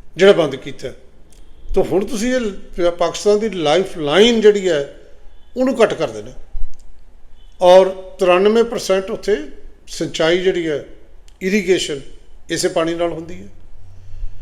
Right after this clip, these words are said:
ਤਕਰੀਬਨ ਪਾਕਿਸਤਾਨ ਦੀ ਇਕਾਹਠ ਪਰਸੈਂਟ ਆਬਾਦੀ ਇਸ ਪਾਣੀ 'ਤੇ ਡਿਪੈਂਡ ਕਰਦੀ ਹੈ। ਤੇ ਇਹ ਜਿਹੜੀਆਂ ਨਦੀਆਂ ਨੇ ਨਾ, ਉਹ 'ਚ ਕਰਾਚੀ, ਲਾਹੌਰ, ਮਲਤਾਨ,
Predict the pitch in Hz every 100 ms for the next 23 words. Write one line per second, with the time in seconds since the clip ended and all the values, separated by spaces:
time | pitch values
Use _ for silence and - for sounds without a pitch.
0 | - - - - - - - - - 196
1 | 226 247 269 247 226 - 220 226 254 -
2 | 302 320 302 208 185 185 196 160 151 151
3 | 135 139 - - - - - - - 370
4 | - 175 156 147 165 - 160 151 151 160
5 | 160 180 190 - - - - - - -
6 | - - - - 180 180 190 190 - 208
7 | 226 208 202 196 196 208 - 127 117 139
8 | 135 170 196 156 110 135 156 180 170 -
9 | - 175 147 139 - 165 196 - - -
10 | - 156 160 127 135 147 180 226 151 139
11 | 127 123 98